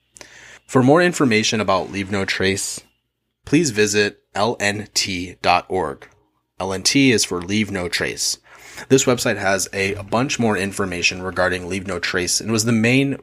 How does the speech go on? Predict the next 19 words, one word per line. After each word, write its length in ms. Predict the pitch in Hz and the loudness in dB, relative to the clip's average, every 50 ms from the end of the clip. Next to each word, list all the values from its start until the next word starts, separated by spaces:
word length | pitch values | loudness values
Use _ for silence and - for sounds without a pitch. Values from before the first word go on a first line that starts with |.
| _ _ - | _ _ -6
source 420 | - - 98 92 90 - - - _ - | -4 -2 -2 -2 -2 -4 -6 -6 _ -2
of 360 | 92 90 87 85 85 - - _ _ _ _ _ _ _ _ - | 0 2 2 0 -2 -8 -14 _ _ _ _ _ _ _ _ -10
information 720 | 98 95 - 101 104 120 127 123 - - 92 85 85 87 | -10 -6 -4 0 2 4 4 4 4 2 0 -4 -6 -10
for 220 | - - 87 85 | -6 -4 -4 -4
this 160 | 90 - - - | -2 -4 -6 -4
podcast. 720 | - - 101 98 - - 87 78 - - - - - - - _ _ _ - - - - - - - - _ _ _ _ | 0 2 2 2 0 -2 -4 -4 -4 -6 -8 -10 -10 -12 -20 _ _ _ -20 -20 -20 -20 -20 -20 -20 -20 _ _ _ _
So 200 | - - 160 156 | 0 2 2 4
to 100 | 151 135 | 4 4
summarize, 680 | - 147 131 107 87 78 80 87 113 - - - - _ _ _ _ _ _ _ _ _ _ _ _ _ _ _ _ _ _ _ _ _ _ _ | 4 4 4 2 0 -2 -4 -2 -2 -2 -2 -4 -6 _ _ _ _ _ _ _ _ _ _ _ _ _ _ _ _ _ _ _ _ _ _ _
plan 220 | - 127 123 135 | -2 0 2 2
ahead 280 | 147 131 127 127 123 - | 2 2 4 2 2 2
and 220 | - 92 104 95 | 0 -2 -4 -4
prepare. 480 | - 104 95 - 101 78 73 85 - - _ _ _ _ _ _ _ _ _ _ _ _ _ _ _ _ _ | -6 -10 -8 -6 -6 -6 -6 -6 -10 -16 _ _ _ _ _ _ _ _ _ _ _ _ _ _ _ _ _
Travel 440 | - - 110 107 104 123 123 135 - - | -2 0 2 2 4 2 0 0 -2 -6
and 180 | 101 101 95 | -8 -8 -6
camp 260 | - - 101 98 92 - | -4 -4 -4 -4 -2 -4
on 120 | 98 92 | -6 -6
durable 320 | 85 - 85 85 80 82 | -6 -6 -6 -8 -8 -4
surfaces. 720 | - - - 101 110 123 - - 131 151 - - - - | -4 -2 -2 -2 -2 -2 -2 -2 -2 -2 -4 -6 -6 -8